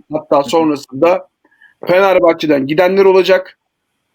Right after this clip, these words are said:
Fenerbahçe'ye zaten gelenler oldu. Bugün de Samuel Osayi, e, Osayi Samuel açıklandı ve devre arasında geliyor.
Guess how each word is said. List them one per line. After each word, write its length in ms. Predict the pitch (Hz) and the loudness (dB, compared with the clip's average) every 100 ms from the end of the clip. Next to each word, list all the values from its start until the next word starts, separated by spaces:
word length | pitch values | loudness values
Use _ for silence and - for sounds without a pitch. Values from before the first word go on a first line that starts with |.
| _ _ _ | _ _ _
Fenerbahçe'ye 720 | 156 180 180 180 170 165 170 | 0 2 0 0 0 0 -2
zaten 420 | 151 175 175 147 131 | 0 -2 -2 -8 -2
gelenler 480 | 147 151 156 185 | 0 0 0 2
oldu. 460 | 185 180 170 180 175 | 2 2 2 0 2
Bugün 320 | 160 165 170 | -4 -2 0
de 100 | 170 | 0
Samuel 480 | 170 160 165 165 156 | 0 0 2 0 0
Osayi, 580 | 156 156 165 156 151 - _ _ | -2 -2 0 2 0 -4 _ _
e, 260 | 131 131 127 | 0 0 0
Osayi 380 | 147 165 147 | -2 0 0
Samuel 500 | 151 151 147 139 131 131 _ _ | 0 0 0 0 -2 -8 _ _
açıklandı 640 | 139 143 165 160 151 147 151 | -4 -4 -4 -2 -2 0 2
ve 280 | 147 143 | 2 0
devre 240 | 147 143 143 | -2 2 0
arasında 320 | 139 - 123 | 0 -4 -8
geliyor. 560 | 123 135 147 185 175 | -2 0 2 2 2